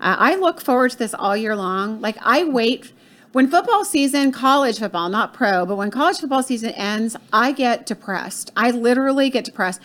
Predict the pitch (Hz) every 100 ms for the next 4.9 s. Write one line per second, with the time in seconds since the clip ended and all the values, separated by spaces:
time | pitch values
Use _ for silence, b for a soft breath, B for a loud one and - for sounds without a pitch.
0 | B - 269 320 294 254 320 381 311 208
1 | 233 240 233 247 220 226 196 185 175 -
2 | 202 190 190 214 214 - 247 247 214 247
3 | 294 - B B 240 240 254 247 262 254
4 | 285 247 262 285 247 220 247 233